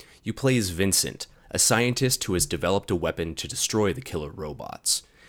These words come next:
It begins with a fairly simple story and is pointed by dialogue-only cutscenes, which serve to advance the premise of robots destroying humans. The puzzles are interesting at times, but fall short in their repetitiveness.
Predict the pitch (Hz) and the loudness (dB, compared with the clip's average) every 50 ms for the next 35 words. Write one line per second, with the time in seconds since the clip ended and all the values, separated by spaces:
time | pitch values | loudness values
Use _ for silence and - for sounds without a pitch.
0 | - - - - - 104 104 95 123 123 123 113 110 98 - - - - - 120 | -20 -12 -10 -8 -4 -4 0 2 2 2 4 6 4 4 4 2 -6 0 4 4
1 | 131 139 139 135 131 - - - 104 87 87 82 - - - 90 80 76 73 69 | 6 6 6 6 6 4 4 4 4 2 2 0 2 2 2 2 0 -2 -2 -4
2 | 65 64 - - - - - - 82 90 98 98 - - - 127 120 117 117 110 | -4 -6 -8 -12 -20 -20 -8 -4 0 2 2 2 2 0 2 2 4 4 4 2
3 | 92 - 85 80 76 - 95 85 101 107 101 101 98 92 90 - - 85 90 90 | 2 2 0 0 0 0 2 2 2 4 4 4 4 4 2 0 -2 -4 -4 -2
4 | 85 85 80 - - - - - - - 76 71 64 62 67 78 - - - - | -4 -4 -6 -6 -4 -4 -2 2 2 2 2 0 -8 -8 -2 -2 -2 -2 -2 -6
5 | 90 - - - 120 113 104 - - 98 90 80 - 85 82 80 80 - - - | 0 2 2 4 4 4 2 0 -2 -2 -2 -2 0 -2 -2 0 0 0 0 -2
6 | - - 117 95 73 71 73 - - - - 87 78 78 80 85 80 76 73 71 | -8 -2 -2 -2 -2 -2 -2 -2 -4 -2 -4 -8 -8 -4 -2 0 0 0 -2 -4
7 | 73 - - - 87 - - 82 64 65 71 - - 73 69 67 - - - - | -2 -2 -2 0 0 -2 -2 -2 -6 -6 -10 -10 -10 -12 -12 -12 -12 -14 -6 -4
8 | - - - _ _ _ _ - - - - - - 123 127 - 180 185 175 175 | -4 -4 -4 _ _ _ _ -20 -20 -20 -20 -8 -6 -6 0 2 2 4 6 4
9 | 165 156 123 120 110 107 80 - - 104 110 104 - 92 - - - 87 78 65 | 4 4 6 6 6 4 4 2 2 0 0 2 2 0 0 0 0 0 -2 -4
10 | - - 87 80 73 71 71 73 - - - - - - - - 95 95 - - | -6 -6 -4 -4 -4 -4 -6 -8 -8 -8 -8 -8 -12 -20 -12 -4 -4 -2 2 4
11 | 117 110 104 - - - 98 87 73 - - 76 76 73 73 73 71 - - 76 | 4 4 4 4 4 4 4 2 0 -2 -6 -10 -10 -8 -8 -8 -8 -6 -6 -8
12 | 64 62 60 - - - - - - - - - - | -8 -8 -12 -14 -14 -14 -16 -12 -4 -2 -2 -2 -2